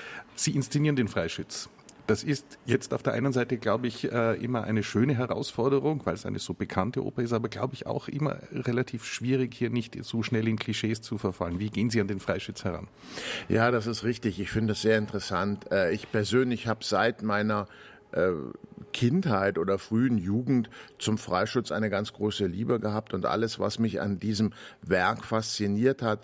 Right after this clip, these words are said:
Speaker 2: hat mich eigentlich dann zur Oper getrieben, nämlich das Fantastische, das Übernatürliche,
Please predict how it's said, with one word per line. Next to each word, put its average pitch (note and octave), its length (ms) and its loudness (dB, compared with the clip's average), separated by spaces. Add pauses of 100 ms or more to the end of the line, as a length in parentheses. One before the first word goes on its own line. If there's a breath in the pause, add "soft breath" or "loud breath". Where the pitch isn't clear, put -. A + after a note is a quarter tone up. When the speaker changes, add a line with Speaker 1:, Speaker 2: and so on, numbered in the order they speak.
(220 loud breath)
Speaker 2:
hat - 180 -2
mich A#2+ 220 -2
eigentlich A2 240 0
dann G#2+ 200 2
zur - 200 -2
Oper G#2+ 460 0
getrieben, A2 460 -2
nämlich G2+ 260 0
das G#2 120 -2
Fantastische, G2+ 840 -2 (240 loud breath)
das - 160 -2
Übernatürliche, A2 1080 2